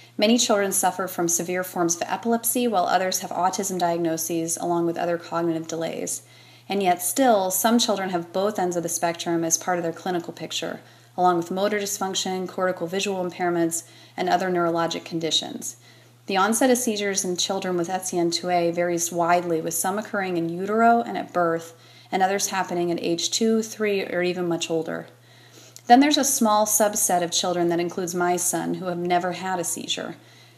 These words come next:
Many researchers are trying to understand which variants are gain of function and which are loss of function, and the relation of the specific mutation location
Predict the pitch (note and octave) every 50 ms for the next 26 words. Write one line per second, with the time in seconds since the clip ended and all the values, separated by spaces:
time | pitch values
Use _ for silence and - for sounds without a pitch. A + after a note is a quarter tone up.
0 | - _ - - G#3 B3+ C#4+ C#4 C4+ B3 A#3+ - A#3+ G#3+ - - G3 - F3+ F3
1 | - - F#3+ F#3+ F#3+ F#3 - F3+ F3+ F#3+ F#3 - - F#3 F3+ F3 F3 E3+ E3+ E3+
2 | F3 G3 G#3+ - - A3 G3+ G3 F#3+ F#3 F#3 F3+ - F3 E3+ F3 E3+ F3 E3+ E3
3 | - - G3+ G#3 G#3+ - B3 A#3+ A#3 A3+ - F#3 F3+ F3 - F3 E3+ E3+ F3 F3
4 | F3+ - - - E3+ - - E3 E3 E3 - - E3+ E3+ E3+ - - E3+ E3+ E3+
5 | F3 F#3 F#3 G3 G#3+ G#3+ - A#3 G#3+ G3 F3+ - - - - F#3 E3+ - G#3 G3
6 | - A3+ A3+ A3 - A3+ G3+ - - G3+ F#3 F#3 - F#3 F3 E3+ E3+ E3+ - -
7 | E3 E3 - F3 E3 E3 E3